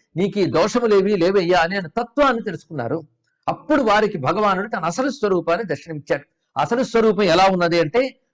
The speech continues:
"మాలా కమండలు ధర కరపద్మయుగ్మే మధ్యస్థ పాణియుగలే డమరు త్రిశూలే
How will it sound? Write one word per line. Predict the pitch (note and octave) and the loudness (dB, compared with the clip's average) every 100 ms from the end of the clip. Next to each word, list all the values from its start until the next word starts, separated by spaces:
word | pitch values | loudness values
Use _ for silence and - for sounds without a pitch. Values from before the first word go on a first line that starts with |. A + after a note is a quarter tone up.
| - | -4
"మాలా | B2+ F3+ G3 F3+ E3+ | 2 4 6 6 6
కమండలు | D#3+ E3+ G#3+ A#3+ G#3 F3 E3+ E3 | 4 0 0 0 0 2 2 2
ధర | C3 G3 A#3 _ - | 2 0 -2 _ 0
కరపద్మయుగ్మే | E3 F3 A#3 F3 C3 F#3+ E3+ D3 C3 F3 A#3 C#4+ _ _ B2+ | 2 2 0 -2 0 0 2 -2 -2 -2 -2 -6 _ _ -2
మధ్యస్థ | E3+ B2+ A3 B3 - A3 | -2 0 0 0 0 0
పాణియుగలే | G3 G3 G#3 G3+ F#3 F3+ F3+ F3 E3 | 4 4 4 4 2 2 4 4 4
డమరు | C3+ C#3+ F3+ F#3 | 2 0 2 0
త్రిశూలే | - - D#3 - G3+ F#3+ G3+ C4+ | -2 -4 -2 0 2 4 2 0